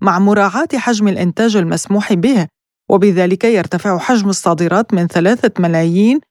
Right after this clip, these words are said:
وثلاثمائة وخمسين ألف برميل يوميًا إلى ثلاثة ملايين وستمائة ألف برميل في اليوم.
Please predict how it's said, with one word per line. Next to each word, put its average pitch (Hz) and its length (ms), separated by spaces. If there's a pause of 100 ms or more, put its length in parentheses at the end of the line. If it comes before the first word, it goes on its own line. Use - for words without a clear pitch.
(140)
وثلاثمائة 226 1300
وخمسين 214 500
ألف 320 320
برميل 196 600
يوميًا 208 500
إلى 180 420
ثلاثة 202 560
ملايين 185 600
وستمائة 185 1300
ألف 247 240
برميل 214 760
في - 140
اليوم. - 260